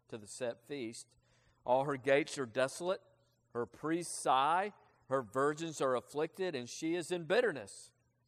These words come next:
Her adversaries have become the master. Her enemies prosper, for the Lord has afflicted her because of the multitude of her transgressions.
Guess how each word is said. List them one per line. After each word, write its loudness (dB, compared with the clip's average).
Her 0
adversaries 2
have -2
become -4
the -4
master. -4
Her -2
enemies -6
prosper, -2
for -6
the -2
Lord -2
has -4
afflicted -8
her -4
because -8
of -16
the -12
multitude -8
of -10
her -10
transgressions. -12